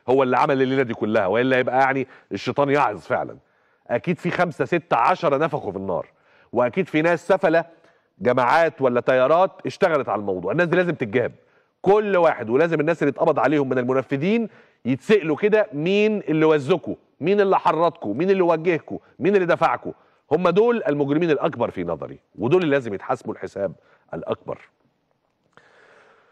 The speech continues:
النهارده القوات المسلحة المصرية زي ما أنا قلت لكم في العناوين قررت إنها تتولى إصلاح وترميم كل المنشآت التي أضيرت أو احترقت في مدينة أو مركز أبو قرقاص في محافظة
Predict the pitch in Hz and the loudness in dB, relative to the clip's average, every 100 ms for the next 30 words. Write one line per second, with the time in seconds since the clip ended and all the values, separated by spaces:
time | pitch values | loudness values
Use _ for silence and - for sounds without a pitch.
0 | _ _ _ _ _ - 143 156 151 135 | _ _ _ _ _ 0 2 2 2 -2
1 | 110 131 143 123 110 120 131 117 107 135 | 0 0 0 -2 -2 -2 -2 -2 -4 0
2 | 135 120 123 120 104 98 143 - 113 131 | 0 2 0 0 -2 -2 -4 -4 -8 -4
3 | 123 120 92 95 92 87 82 98 107 180 | 0 0 -2 -4 -2 -2 -2 0 0 2
4 | 214 208 135 127 135 120 127 120 127 117 | 0 0 0 2 0 -2 -4 -4 -4 -6
5 | 101 107 123 117 117 113 113 - 107 117 | 0 2 2 2 2 0 -2 -8 0 0
6 | 113 - 104 104 107 107 107 - - 98 | 0 -4 -2 2 2 2 0 -4 -6 -6
7 | 95 120 127 113 170 170 120 101 98 107 | -4 -4 -6 -4 -2 0 -2 -6 -8 -2
8 | 101 113 92 101 - 101 87 110 117 107 | 0 0 -2 -6 -6 -8 -4 -2 0 0
9 | 85 107 98 - 131 127 - 135 - _ | 0 -2 -2 -4 -4 -4 -2 -6 -6 _
10 | _ _ _ _ - 117 113 101 90 95 | _ _ _ _ -6 -4 -2 -4 -6 -6
11 | 110 104 - - 87 87 101 113 101 87 | -4 -4 -6 -4 -4 -2 -4 -4 -6 -4
12 | 92 92 92 104 - 104 92 113 101 90 | -4 -2 -2 -4 -6 -8 -6 -6 -6 -10